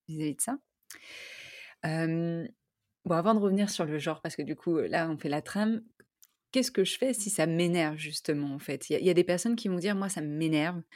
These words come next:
heu, d'entendre, heu, des sons, même des sons de personnes qui, heu, bah, vont parler, heu, doucement, faire, heu,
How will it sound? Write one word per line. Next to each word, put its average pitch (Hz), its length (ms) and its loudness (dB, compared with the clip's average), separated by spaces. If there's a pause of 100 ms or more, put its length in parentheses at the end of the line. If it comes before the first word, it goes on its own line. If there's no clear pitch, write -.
(460)
heu, 135 100 -4
d'entendre, 165 720 0
heu, 131 440 -2
des 143 160 -2
sons, - 220 -4 (260)
même 185 220 4
des 185 140 6
sons 202 180 0
de 190 120 2
personnes 180 460 0
qui, 175 240 -4 (420)
heu, 156 100 -6
bah, 160 160 -4
vont 170 140 -2
parler, 175 460 -2
heu, 170 120 -2
doucement, 202 840 0
faire, 175 460 -6
heu, 160 160 -6